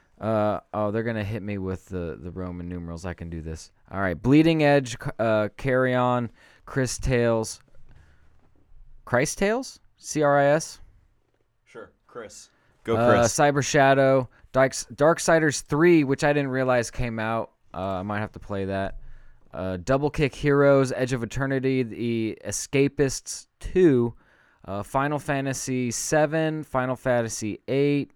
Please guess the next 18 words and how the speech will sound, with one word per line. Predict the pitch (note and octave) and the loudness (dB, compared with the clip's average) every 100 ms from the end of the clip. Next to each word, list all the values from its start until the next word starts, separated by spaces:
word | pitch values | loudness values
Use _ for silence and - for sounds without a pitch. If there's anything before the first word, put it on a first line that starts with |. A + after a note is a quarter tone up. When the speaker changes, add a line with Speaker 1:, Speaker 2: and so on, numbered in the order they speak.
| - | -10
Speaker 1:
Final | A2+ A2+ A2 | -6 -6 -8
Fantasy | - A2 A2 G#2 - G2+ F#2+ | -6 -6 -6 -6 -6 -6 -6
nine, | A2 B2 B2+ B2+ C3 B2+ - _ _ _ | -4 -4 -2 -2 -4 -6 -12 _ _ _
Final | G#2+ A2 G#2+ | -8 -6 -6
Fantasy | A2+ G#2 G#2 G2 | -6 -6 -8 -12
ten, | - - C#3 C#3 C#3 C3+ A#3 A3 - | -10 -4 -2 -2 -4 0 4 4 2
Speaker 2:
<laughs> | _ _ | _ _
Speaker 1:
Final | - B2 B2 | -6 -4 -4
Fantasy | - A#2+ A2+ A2 B2 G#2+ G2 _ - | -6 -6 -4 -6 -4 -6 -6 _ -8
ten | - A#2 A2+ A2 A2 G2 | -4 -2 -2 -4 -6 -8
Speaker 2:
Two. | - D3+ D3+ D#3 E3 F3+ G#3 | -2 2 4 4 4 2 -2
Speaker 1:
two, | - | 2
Speaker 2:
Ten | B2 B2 | 4 4
two. | - G#2+ G2 A2 _ _ - | 4 2 2 -2 _ _ -10
Speaker 1:
uh, | A#2+ A#2 A#2 A2+ | -6 -4 -2 -2
Final | A2 C3 C3 | -2 -4 -4
Fantasy | B2 C3+ B2+ B2+ - B2 B2 | -6 -6 -4 -6 -6 -4 0
Speaker 2:
Twelve. | A#2+ G2+ D#2+ | 4 4 2